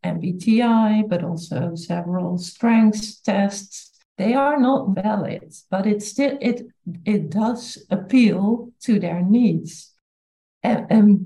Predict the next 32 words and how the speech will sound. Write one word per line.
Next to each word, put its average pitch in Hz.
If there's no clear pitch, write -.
we 208
need 240
to 233
explain, 226
I -
think, -
that 185
the 214
fact 240
that 202
you 226
may 202
recognize 185
yourself 185
in 180
a, 175
in 180
a -
strengths 214
profile 180
or 175
in 175
the 190
result 196
of 202
your 185
M 190
B 185
T 190
I 214
test, 175
um, 185